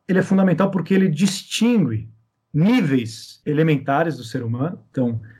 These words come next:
essa libido, esse desejo de, Platão também, que pra mim,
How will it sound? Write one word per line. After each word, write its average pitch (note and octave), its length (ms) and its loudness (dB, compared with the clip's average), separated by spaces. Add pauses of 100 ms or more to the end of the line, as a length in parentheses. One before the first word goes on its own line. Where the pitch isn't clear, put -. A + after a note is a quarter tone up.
essa C#3+ 220 0
libido, D#3 560 2
esse B2 180 -4
desejo C#3 680 0
de, D3+ 240 -4 (640)
Platão D#3 300 0
também, D3 380 -2 (400)
que - 80 -6
pra D#3+ 200 2
mim, E3+ 440 0